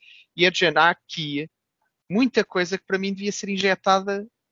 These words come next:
na Marvel, injetada diretamente no coração. Temos um filme que não é assim tão diferente,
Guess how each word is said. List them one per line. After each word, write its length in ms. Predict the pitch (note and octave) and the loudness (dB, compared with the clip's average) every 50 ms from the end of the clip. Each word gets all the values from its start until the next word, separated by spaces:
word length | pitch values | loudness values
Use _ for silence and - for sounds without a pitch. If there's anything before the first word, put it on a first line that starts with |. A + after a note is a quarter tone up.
| _ _ - | _ _ -2
na 80 | G3 G3+ | -2 0
Marvel, 580 | G#3 G3 F3+ F3+ F3+ E3+ D#3 B2+ A2+ - - - | 4 4 4 4 4 2 -2 -4 -4 -4 -8 -10
injetada 480 | D#3 D#3+ - E3+ - - F#3 F3+ F3+ | -6 -4 -4 -2 -2 0 -2 -2 -2
diretamente 540 | F3+ F3+ F#3+ F3+ F3+ - F#3+ F3+ F3+ F3+ - | -2 -2 0 0 -2 -2 -4 -6 -6 -6 -8
no 80 | F#3+ F3+ | -10 -10
coração. 540 | - G3+ F#3+ F#3 - - - F3 E3 D#3+ _ _ _ _ _ _ | -8 -6 -6 -6 -6 -6 -6 -6 -6 -8 _ _ _ _ _ _
Temos 300 | - B3 B3+ B3 G#3+ G3 | 0 0 2 2 2 0
um 100 | G3+ F#3+ | -2 -2
filme 440 | F3 - - C#3 B2 A2+ A2 A2 - _ _ _ _ _ _ _ | -4 -4 -2 -2 0 0 -2 -4 -10 _ _ _ _ _ _ _
que 80 | - | -2
não 100 | E3+ G3 | 2 4
é 100 | A3+ A#3+ | 4 4
assim 220 | A3+ - - G#3+ G3 | 4 2 0 -4 -4
tão 200 | - - F#3 F3+ | -2 -2 -4 -4
diferente, 960 | F3 E3+ D3+ - - E3+ D#3+ D#3 D#3 D#3 _ - D#3 D3 C#3+ C#3 C#3 C3 C3 | -4 -8 -10 -8 -6 -4 -2 -4 -4 -6 _ -10 -8 -8 -6 -6 -8 -10 -12